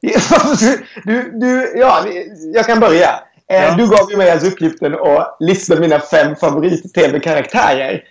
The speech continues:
Speaker 1: Och jag var ju lite så här desperat om att försöka få någon sorts begränsning, men det gick ju inte för sig. Och
Speaker 2: <laughs>
Speaker 1: sån ångest jag har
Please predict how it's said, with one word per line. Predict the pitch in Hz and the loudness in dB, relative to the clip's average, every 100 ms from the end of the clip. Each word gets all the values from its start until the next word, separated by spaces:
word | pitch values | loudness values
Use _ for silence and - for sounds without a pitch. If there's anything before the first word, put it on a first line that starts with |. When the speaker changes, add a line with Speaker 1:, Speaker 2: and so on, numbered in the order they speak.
| _ _ - | _ _ 0
Speaker 1:
Och | 185 | 4
jag | 185 | 4
var | 170 170 | 4 4
ju | 160 170 | 4 4
lite | 180 180 | 0 -4
så | 190 | -4
här | 165 147 | -2 -2
desperat | 156 185 185 220 208 | -4 -2 2 0 0
om | 170 | -2
att | 165 180 | -2 -4
försöka | 180 170 | -6 -2
få | 170 160 | 0 2
någon | 156 | 0
sorts | 151 - | -4 -6
begränsning, | 165 156 214 214 - 156 156 | -2 0 2 0 -2 -2 0
men | 180 | 2
det | |
gick | 214 196 | 0 0
ju | 170 | -2
inte | 151 | 0
för | 147 127 | 0 2
sig. | 156 160 | 2 2
Och | 196 196 - 220 | 0 -4 -4 -6
Speaker 2:
<laughs> | - 233 - 262 | -2 -4 -2 -2
Speaker 1:
sån | 262 262 269 - - 311 | 0 0 -2 -6 -4 0
ångest | 339 269 196 175 - | 2 2 2 0 2
jag | |
har | 180 | 2